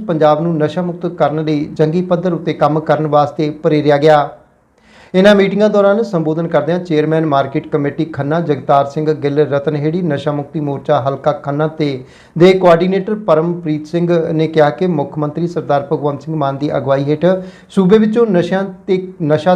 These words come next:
ਤਸਕਰਾਂ ਦੇ ਖਾਤਮੇ ਤੱਕ ਯੁੱਧ ਨਸ਼ਿਆਂ ਵਿਰੁੱਧ ਮੁਹਿੰਮ ਜੋਸ਼ੋ ਖਰੋਸ਼ ਨਾਲ ਜਾਰੀ ਰਹੇਗੀ। ਉਹਨਾਂ ਕਿਹਾ ਕਿ ਪਿੰਡਾਂ ਵਿੱਚ ਪੇਂਡੂ ਡਿਫੈਂਸ ਕਮੇਟੀਆਂ ਦਾ ਗਠਨ ਕੀਤਾ ਗਿਆ ਹੈ ਅਤੇ ਸਾਰੇ ਹੀ ਵਰਗ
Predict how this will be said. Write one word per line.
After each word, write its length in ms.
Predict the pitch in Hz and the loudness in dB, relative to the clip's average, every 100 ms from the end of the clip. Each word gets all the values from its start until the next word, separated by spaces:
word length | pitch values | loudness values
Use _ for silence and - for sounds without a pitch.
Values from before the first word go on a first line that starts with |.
| 180 | 2
ਤਸਕਰਾਂ 380 | 180 - 170 170 | 0 0 -2 -2
ਦੇ 100 | 170 | -2
ਖਾਤਮੇ 400 | 175 139 139 160 | -2 -2 -2 -4
ਤੱਕ 280 | 160 143 - 135 135 - _ - | -2 -2 -2 -6 -8 -18 _ -14
ਯੁੱਧ 360 | 127 165 180 220 214 | 2 4 6 4 2
ਨਸ਼ਿਆਂ 320 | 165 160 170 | 2 0 0
ਵਿਰੁੱਧ 300 | 165 165 160 | -2 -2 -4
ਮੁਹਿੰਮ 340 | 175 160 135 165 | -2 -4 -4 -4
ਜੋਸ਼ੋ 400 | 139 151 147 180 | -4 -4 -2 -4
ਖਰੋਸ਼ 360 | 175 147 143 165 | -4 -6 -4 -2
ਨਾਲ 260 | 147 139 - | -2 -2 -2
ਜਾਰੀ 300 | 156 151 143 | 2 4 2
ਰਹੇਗੀ। 480 | 143 143 147 147 - - _ _ _ _ _ _ - - | 0 0 0 -2 -2 -16 _ _ _ _ _ _ -20 0
ਉਹਨਾਂ 180 | 196 208 | 6 6
ਕਿਹਾ 140 | 208 | 6
ਕਿ 120 | 208 247 | 4 2
ਪਿੰਡਾਂ 280 | 214 185 196 | 0 2 2
ਵਿੱਚ 200 | 202 214 | 0 -4
ਪੇਂਡੂ 540 | 180 160 170 180 185 | -2 0 2 2 2
ਡਿਫੈਂਸ 520 | 180 156 160 156 156 175 | 0 -2 0 0 -2 -4
ਕਮੇਟੀਆਂ 380 | 170 147 147 165 | -2 -2 0 0
ਦਾ 120 | 170 | 0
ਗਠਨ 300 | 139 139 156 | 2 0 0
ਕੀਤਾ 300 | 180 165 156 | -4 -4 0
ਗਿਆ 140 | 139 151 | 2 2
ਹੈ 160 | 180 185 | 2 0
ਅਤੇ 180 | 156 151 | 0 -4
ਸਾਰੇ 320 | - 143 165 | 0 0 2
ਹੀ 140 | 160 | -2
ਵਰਗ 340 | 135 139 143 | 0 0 2